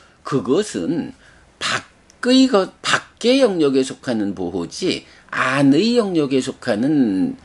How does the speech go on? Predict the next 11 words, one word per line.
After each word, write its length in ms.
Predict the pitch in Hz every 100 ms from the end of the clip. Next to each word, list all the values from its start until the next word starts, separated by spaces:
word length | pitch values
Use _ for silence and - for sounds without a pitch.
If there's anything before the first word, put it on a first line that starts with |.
| - -
보호가 680 | - 113 104 85 120 143 -
아니다. 760 | - 107 90 87 - 87 113 - - _ _ _ _ _ _
그래서 800 | - 147 156 151 156 190 254 415 - _ _ _ _ _ _ _ _ _ _
몸과 540 | - 165 180 165 220 226
말과 360 | 175 143 170
마음으로 720 | 160 120 131 131 120 127 165
나쁜 540 | 139 - - - 247 226
행위를 380 | 180 135 113
한다라는 840 | 139 117 98 98 87 107 143 147 117
것은 540 | 82 73 - 180 - - _ _ _ _ _ _ _ _ -
자기를 880 | - - 127 - 131 127 233 339